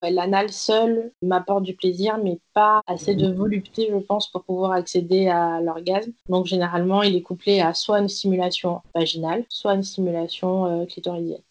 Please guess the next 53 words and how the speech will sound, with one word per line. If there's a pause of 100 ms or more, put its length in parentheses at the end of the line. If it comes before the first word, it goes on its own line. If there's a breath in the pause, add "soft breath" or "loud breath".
(180)
Après,
au
niveau
des,
de
la
puissance
des
orgasmes, (100)
mes
orgasmes,
je (120)
pense
qu'ils
ont
la
même
intensité.
Là
où
ça
diffère, (100)
c'est
qu'avant,
je
pratiquais
pas,
par
exemple,
le
sexe
anal
ou,
euh,
la
double
pénétration,
les
choses
comme
ça.
Donc
forcément,
deux
nouvelles
pratiques
induisent
deux
nouvelles,
euh,
formes
de
plaisir.